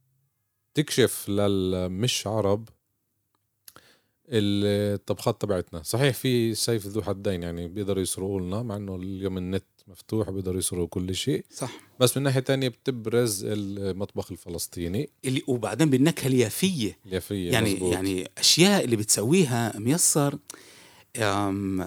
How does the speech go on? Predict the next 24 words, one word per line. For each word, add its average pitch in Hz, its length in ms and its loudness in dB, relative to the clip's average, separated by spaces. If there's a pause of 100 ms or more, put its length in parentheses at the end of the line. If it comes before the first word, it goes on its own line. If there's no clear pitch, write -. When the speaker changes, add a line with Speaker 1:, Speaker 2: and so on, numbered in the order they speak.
Speaker 2:
وهذا 139 320 4
تعرف 123 380 0
دايمًا 147 400 8
كان 127 180 4
في، 117 420 0
أم، 95 460 -2
إحنا، 123 340 4
م-، 247 760 -4 (160)
تعال، - 240 2
تعال - 140 4
نحكي 247 180 2
شوي 139 320 2
عن 139 140 4
السلبيات 131 640 4
تبعتنا، 101 420 -2
يعني. 117 180 -10
Speaker 1:
مم. 113 240 0 (260)
Speaker 2:
واحد 240 180 8
من 269 60 12
السلبيات 151 800 4
هي 151 300 8 (220)
لمين 135 380 8
هذا 143 160 6
الطبق. - 360 0